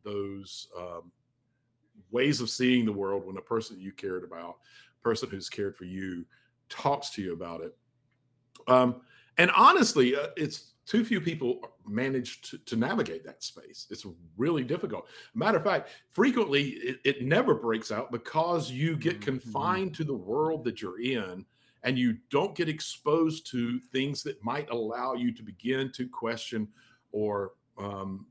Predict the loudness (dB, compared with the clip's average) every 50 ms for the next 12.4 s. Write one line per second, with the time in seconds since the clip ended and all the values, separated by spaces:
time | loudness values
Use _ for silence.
0 | -8 -6 -6 -4 -2 -2 -2 -2 -2 -2 -4 -4 -4 -6 -10 -10 -12 -10 -4 -4
1 | -4 -2 0 -2 0 0 0 -2 -2 -4 -6 -8 -8 -10 -10 -6 -2 0 2 2
2 | 2 2 0 -2 0 0 -2 -2 -2 -6 -12 _ _ _ _ _ _ -12 -12 -10
3 | -6 -4 -4 -4 -4 -6 -10 -10 -10 -10 -10 -10 -12 -12 -14 -14 _ _ _ -20
4 | -20 -20 _ _ _ -10 -8 -6 -6 -6 -8 -10 _ _ _ _ 4 6 8 8
5 | 8 8 6 2 2 0 -2 -4 0 0 2 4 4 4 2 2 0 0 0 -2
6 | -6 -14 -20 -20 _ _ -2 0 0 2 2 2 4 4 4 4 4 4 2 2
7 | 0 0 -2 -2 -2 -2 -2 0 0 2 2 2 2 2 2 2 2 0 -2 -4
8 | -10 -6 -4 -2 -2 0 -2 -2 -2 -4 -6 -8 -6 -4 -4 -4 -6 -6 -6 -4
9 | -4 -2 -2 -2 -2 -2 -2 -2 -2 -4 -6 -10 -14 -18 -20 _ _ _ -2 0
10 | 0 0 -2 -4 -4 -4 -2 -2 0 -2 -2 -2 0 0 2 2 2 0 -2 -2
11 | -2 -2 -2 0 -2 -4 -4 -4 -6 -6 -6 -6 -10 _ _ _ -8 -8 -8 -6
12 | -6 -6 -6 -6 -4 -4 -4 -4